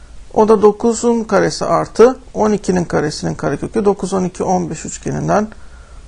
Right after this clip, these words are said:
on beş. On beş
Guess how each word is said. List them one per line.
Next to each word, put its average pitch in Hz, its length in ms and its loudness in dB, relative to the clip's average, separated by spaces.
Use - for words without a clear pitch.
on 214 280 8
beş. 190 380 -2
On 254 260 8
beş 269 420 2